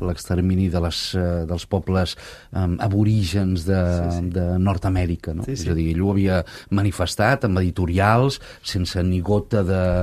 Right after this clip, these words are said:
Speaker 1: de distància, sense ni gota de sarcasme. No, no, era una proposta seriosa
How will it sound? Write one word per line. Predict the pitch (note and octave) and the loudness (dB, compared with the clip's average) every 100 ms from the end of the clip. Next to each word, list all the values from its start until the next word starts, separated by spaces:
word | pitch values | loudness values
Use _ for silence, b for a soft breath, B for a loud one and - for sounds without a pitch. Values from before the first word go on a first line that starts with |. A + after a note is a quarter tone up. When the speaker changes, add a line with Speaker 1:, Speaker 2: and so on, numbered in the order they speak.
| F2 E2+ E2+ E2 | 0 -2 -4 -4
Speaker 1:
de | F2 E2+ | -2 -2
distància, | E2+ - G#2+ A2+ - | -2 -2 -2 -2 -2
sense | - G2 G2 | -2 -2 0
ni | F2+ | 0
gota | F2+ F#2 G2+ F2+ | 0 0 -2 -2
de | E2+ | -2
sarcasme. | G2 F2 G2+ G2+ A2+ D#3 B B - | -4 -4 -4 -2 -2 -4 B B -2
No, | F2+ | 0
no, | A2+ - | 0 -2
era | F2 | 0
una | F#2 F2 | 0 0
proposta | F#2+ - F2+ G2+ | -2 -2 -2 -4
seriosa | - G#2 G2+ A2 A2+ D3 | 0 0 2 2 0 -2